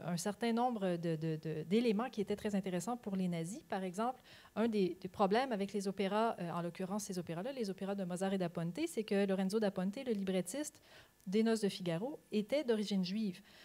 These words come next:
euh, converti au catholicisme, mais pour les nazis, ça ne changeait rien, donc il restait juif. Euh, et donc,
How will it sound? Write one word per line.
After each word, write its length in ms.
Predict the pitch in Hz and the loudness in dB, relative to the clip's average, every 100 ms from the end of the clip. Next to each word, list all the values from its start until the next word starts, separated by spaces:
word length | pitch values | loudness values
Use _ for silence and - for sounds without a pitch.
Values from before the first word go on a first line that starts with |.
| - - - | -20 -10 0
euh, 920 | 185 180 175 175 170 165 165 170 180 175 | 2 4 4 2 2 0 0 -2 -4 -2
converti 480 | 233 202 196 196 - | 0 4 4 2 -2
au 80 | 233 | 0
catholicisme, 800 | 214 196 175 156 277 359 214 175 | 0 0 -2 -2 -2 -2 0 0
mais 120 | 180 | 0
pour 180 | 180 190 | 0 0
les 100 | 185 | 0
nazis, 340 | 170 175 311 | 0 0 -2
ça 120 | - | -2
ne 40 | 185 | -4
changeait 280 | 180 160 165 | -2 -4 -2
rien, 260 | 190 240 | -2 -2
donc 260 | 196 170 - | -2 -4 -4
il 40 | |
restait 360 | 165 170 - 214 | -6 -4 -2 -2
juif. 320 | 170 180 - - - - - - | -2 -4 -6 -18 -20 -20 -14 -2
Euh, 80 | 180 | 0
et 100 | 196 | 4
donc, 380 | 196 240 285 - | 6 6 4 -2